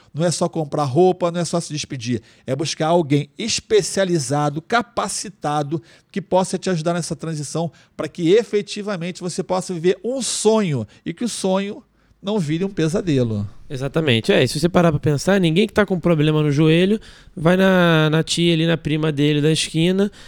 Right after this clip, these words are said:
Speaker 2: é, pra ela fazer uma cirurgia pra ele. Ela vai num melhor médico, vai alguém especializado, num
Speaker 1: Exatamente.
Speaker 2: fisioterapeuta. É, e com isso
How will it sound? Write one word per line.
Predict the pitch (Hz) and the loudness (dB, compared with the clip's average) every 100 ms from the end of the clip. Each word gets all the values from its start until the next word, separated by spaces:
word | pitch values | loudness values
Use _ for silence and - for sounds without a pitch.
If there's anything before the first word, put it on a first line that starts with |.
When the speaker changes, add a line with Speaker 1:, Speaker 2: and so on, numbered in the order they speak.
| - - | -14 0
Speaker 2:
é, | 160 165 160 160 143 | 4 6 6 4 4
pra | 165 | 2
ela | 160 | 2
fazer | 160 165 | 2 2
uma | 175 | 2
cirurgia | 160 175 180 165 165 | 2 2 2 2 0
pra | 156 180 202 | 0 -2 0
ele. | 190 127 113 - - 180 | 2 0 -4 -10 -12 -2
Ela | 123 | 0
vai | 117 | 0
num | 120 131 | 0 2
melhor | 139 143 | 2 2
médico, | 160 156 175 156 131 | 2 2 2 0 -2
vai | 131 | 0
alguém | 123 131 | 2 0
especializado, | 131 170 - 180 196 143 147 120 110 | 0 0 2 2 2 2 2 0 -4
num | 117 113 | -4 -4
Speaker 1:
Exatamente. | 104 - | -6 -2
Speaker 2:
fisioterapeuta. | 127 123 131 123 - 135 113 - - - - - - | 0 2 2 0 2 2 0 -6 -16 -18 -20 -20 -6
É, | 165 160 165 | 2 4 4
e | 175 | 2
com | 240 | 4
isso | 220 220 - 240 | 4 4 0 -4